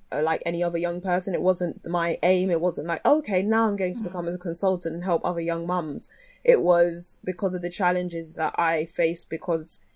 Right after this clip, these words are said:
Speaker 1: in the U K, I'm classed as a minor.
Speaker 2: Mm.
Speaker 1: Um, I, I came across of, uh, I came across a lot of barriers in regards to education, employment, uh, work. Um, to be honest, you name it, I had issues
Speaker 2: Mm.
Speaker 1: regarding that.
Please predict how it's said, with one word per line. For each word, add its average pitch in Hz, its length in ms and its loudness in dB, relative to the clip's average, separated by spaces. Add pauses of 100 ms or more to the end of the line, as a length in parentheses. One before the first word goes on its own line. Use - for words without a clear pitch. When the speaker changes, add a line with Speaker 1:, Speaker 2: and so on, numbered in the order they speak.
(160)
Speaker 1:
in 175 140 2
the 170 80 -4
U 170 160 -2
K, 180 120 -6
I'm 160 380 -2
classed 165 320 -2
as 160 120 -6
a 165 40 -2
minor. 170 600 -2 (520)
Speaker 2:
Mm. 190 160 -10
Speaker 1:
Um, 165 640 2 (100)
I, - 200 0 (200)
I 165 80 0
came 180 260 0
across 175 320 -2
of, 165 220 -4 (100)
uh, 180 140 6
I 185 80 2
came 190 220 -2
across 185 320 -2
a 170 80 -2
lot 175 120 2
of 175 100 -8
barriers 170 440 0
in 165 220 -8
regards 165 400 -6
to 160 260 -4
education, 190 640 0
employment, 180 840 0 (260)
uh, 160 360 0
work. 175 500 2 (640)
Um, 156 600 -2
to - 100 -14
be 165 80 0
honest, 160 260 -2
you 165 80 -4
name 170 260 2
it, 170 240 2
I 165 80 -2
had 180 200 -4
issues 160 500 -2
Speaker 2:
Mm. - 40 -6
Speaker 1:
regarding 160 520 0
that. 151 260 -2